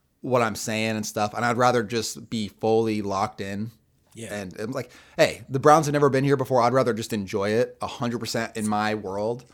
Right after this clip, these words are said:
Speaker 1: And
Speaker 2: It would have been dope if you had, like, a neutral party to moderate it for you, like, to be there with you.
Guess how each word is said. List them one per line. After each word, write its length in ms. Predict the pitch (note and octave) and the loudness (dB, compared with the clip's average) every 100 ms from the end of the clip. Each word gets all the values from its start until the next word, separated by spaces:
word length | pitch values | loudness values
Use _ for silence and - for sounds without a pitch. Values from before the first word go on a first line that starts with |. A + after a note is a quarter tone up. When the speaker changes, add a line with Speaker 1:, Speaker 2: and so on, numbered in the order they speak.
| _ _ _ _ | _ _ _ _
Speaker 1:
And 340 | A2 G#2+ G2+ F#2 | -6 -4 -4 -4
Speaker 2:
It 40 | |
would 120 | F3 | -2
have 100 | F#3 | 0
been 200 | C#3+ A#2+ | -2 -6
dope 300 | G2 G#2+ C#3+ | -6 -6 -6
if 100 | B2 | -6
you 120 | A2+ B2 | -8 -6
had, 160 | A2+ | -6
like, 160 | G#2+ F#2+ | -8 -12
a 40 | |
neutral 440 | F#2+ A2+ C3+ B2+ A2+ | -10 -10 -8 -10 -12
party 480 | - A#2+ C#3+ D#3 | -8 -6 -6 -8
to 160 | C#3 F#2+ | -10 -12
moderate 480 | G2 A#2 G#2+ F#2+ F2 | -10 -8 -8 -10 -16
it 100 | D#2 | -18
for 220 | G2 C#2+ | -18 -18
you, 180 | A1 - _ _ | -18 -20 _ _
like, 140 | A#2+ G#2+ | -16 -14
to 80 | G2 | -8
be 140 | B2 | -4
there 160 | C3+ C3 | -2 -2
with 240 | C3+ C#3+ | -4 -6
you. 200 | D#3 E3 | -8 -10